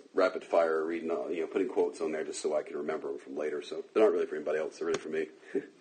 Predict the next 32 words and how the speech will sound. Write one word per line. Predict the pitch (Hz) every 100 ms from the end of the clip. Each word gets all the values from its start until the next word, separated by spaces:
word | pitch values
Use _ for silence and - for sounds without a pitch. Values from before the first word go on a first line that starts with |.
| - - - -
If |
you | -
see | 92
'em. | 87 85 - - - -
Uh, | 123 127 - - - -
yep. | - 151 147 - - - -
If | 143 139
you |
benefit | 117 104 -
from | 139 165
it, | 170
that's | 165
great. | - 262 - - -
That's | 180 -
the | 220
same | 220
with |
the | 226
preaching, | 214 349 349 254
right? | 147 247 -
Hey, | 160 160 120
if | 208
you |
benefit | 240 233 208 190
from | 190
it, | 185 151
wonderful. | 170 165 165 -
I | 147
benefited | 139 98 90 90
from | 92 110
it, | 123
so, | 117 113 107